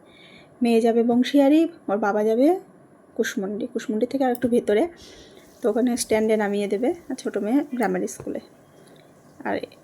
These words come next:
এখন রান্না করব চিকেন। তোমাদের দাদা ভাই স্কুল থেকে আসার পথে একটুখানি চিকেন এনেছে, তো দুপুরের খাওয়া দাওয়া আমাদের হয়নি।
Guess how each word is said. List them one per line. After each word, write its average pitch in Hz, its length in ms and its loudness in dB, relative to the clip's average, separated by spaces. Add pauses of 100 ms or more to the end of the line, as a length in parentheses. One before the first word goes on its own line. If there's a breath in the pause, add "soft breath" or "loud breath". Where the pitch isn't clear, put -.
(120)
এখন 202 300 -4
রান্না 202 260 -2
করব 226 260 0
চিকেন। 247 520 -4 (100)
তোমাদের 214 300 -6
দাদা 190 240 -2
ভাই 226 200 0
স্কুল 220 200 -4
থেকে 226 180 -2
আসার 220 380 -2
পথে 226 300 -2
একটুখানি 254 380 -2
চিকেন 202 320 -2
এনেছে, 196 460 -2 (640 loud breath)
তো 220 120 -2
দুপুরের 214 360 2
খাওয়া 220 280 -2
দাওয়া 226 160 2
আমাদের 226 240 2
হয়নি। 202 460 -2